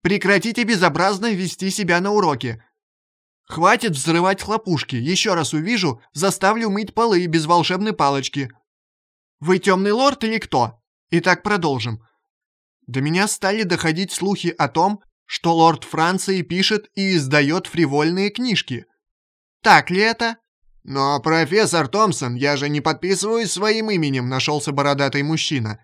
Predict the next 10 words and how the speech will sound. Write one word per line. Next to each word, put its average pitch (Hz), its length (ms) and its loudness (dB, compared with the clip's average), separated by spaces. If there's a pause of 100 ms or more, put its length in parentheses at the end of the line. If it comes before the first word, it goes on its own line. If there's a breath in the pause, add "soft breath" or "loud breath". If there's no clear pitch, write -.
(140)
тёмный 139 340 -2
лорд 131 320 -4
Франции. 123 600 -6 (680)
Я 165 260 6
знаю, 135 580 2 (320)
вы 160 240 4
подписываетесь 156 960 0 (140)
именем 190 440 4
лорда 156 460 6
Италии. 127 640 4